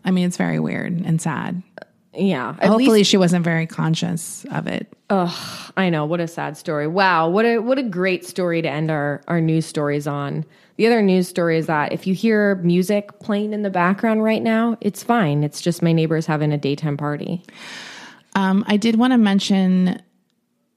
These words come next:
Speaker 1: 'cause we didn't do a mini, like, last week or whatever, that Sierra Mist is closing down. Like, like, they're not gonna have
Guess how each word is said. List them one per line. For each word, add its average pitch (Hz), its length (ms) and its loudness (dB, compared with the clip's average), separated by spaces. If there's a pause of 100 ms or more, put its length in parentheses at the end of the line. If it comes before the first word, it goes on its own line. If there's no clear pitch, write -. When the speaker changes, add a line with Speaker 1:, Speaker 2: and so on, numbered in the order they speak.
(140)
Speaker 1:
'cause 180 220 -2
we 185 100 2
didn't 185 200 2
do 180 120 2
a 170 60 2
mini, 170 280 2
like, 170 240 -2
last 180 260 -4
week 170 200 -2
or 175 100 0
whatever, 190 520 -2 (480)
that 185 180 0
Sierra 202 340 2
Mist 190 300 2
is 208 120 0
closing 160 420 -2
down. 165 440 -4 (1120)
Like, 170 240 0
like, 185 160 0
they're 185 120 4
not 190 200 4
gonna 180 220 0
have 175 260 0